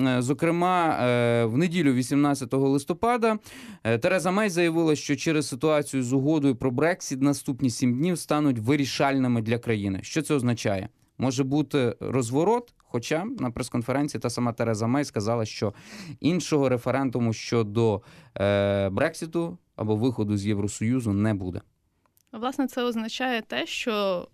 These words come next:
Speaker 2: останній і цей тиждень, який починається, вони до великої міри, власне, вирішальні для самого процесу Брексіту, як він буде відбуватися і на яких умовах він буде відбуватися.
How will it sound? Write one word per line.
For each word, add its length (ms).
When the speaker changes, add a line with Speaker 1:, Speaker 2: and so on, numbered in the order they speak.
Speaker 2:
останній 600
і 160
цей 200
тиждень, 360
який 200
починається, 680
вони 240
до 140
великої 380
міри, 260
власне, 360
вирішальні 600
для 120
самого 400
процесу 460
Брексіту, 500
як 200
він 100
буде 220
відбуватися 680
і 40
на 80
яких 220
умовах 440
він 100
буде 140
відбуватися. 680